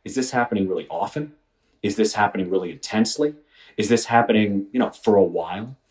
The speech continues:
And at the same time, how is it affecting the kid either in school or socially or at home?"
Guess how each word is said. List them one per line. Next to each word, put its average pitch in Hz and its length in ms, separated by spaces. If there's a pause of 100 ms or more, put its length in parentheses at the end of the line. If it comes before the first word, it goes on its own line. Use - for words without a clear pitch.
(240)
And 113 380
at 110 80
the - 80
same 147 220
time, 98 420 (140)
how 127 180
is 139 100
it 117 60
affecting 120 400
the 101 60
kid 95 400
either 90 300
in - 80
school 139 500 (240)
or 90 160
socially 113 680 (240)
or 101 160
at 92 80
home?" - 300